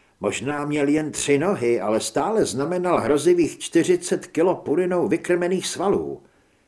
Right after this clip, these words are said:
„Herbingere, můj pes mě nepoznává.“ Od okna se neotočil. „Měl jsem ti to říct. Zvířata se nás děsí.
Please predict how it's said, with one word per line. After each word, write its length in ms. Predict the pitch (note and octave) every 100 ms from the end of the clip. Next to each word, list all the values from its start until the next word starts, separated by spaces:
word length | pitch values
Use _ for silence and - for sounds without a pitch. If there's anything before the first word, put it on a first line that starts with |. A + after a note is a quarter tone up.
| _
„Herbingere, 840 | - E3+ A#3+ A#3+ F3 F3+ E3+ - - _ _ -
můj 140 | D#3
pes 280 | C#3+ F3+ -
mě 140 | D#3
nepoznává.“ 960 | F#3+ G3+ A3 A#2+ C3+ C3+ G2 G2 F#2+ - _ _ _ _ _ _
Od 160 | - -
okna 300 | - - C3
se 200 | C#3 -
neotočil. 880 | E3 - B2 D#2 - - C#2+ A#1 A1 _ _ _ _ _
„Měl 160 | - C#3
jsem 220 | - C#3+
ti 140 | C3+ E3+
to 160 | C3
říct. 600 | - A2 G#2+ G2+ - - - _ _ _ _ _
Zvířata 580 | - - A#2+ C#3 C3 C3
se 200 | - B2+
nás 240 | C3+ A#2+
děsí. 640 | - C#3+ - - G2 E2 -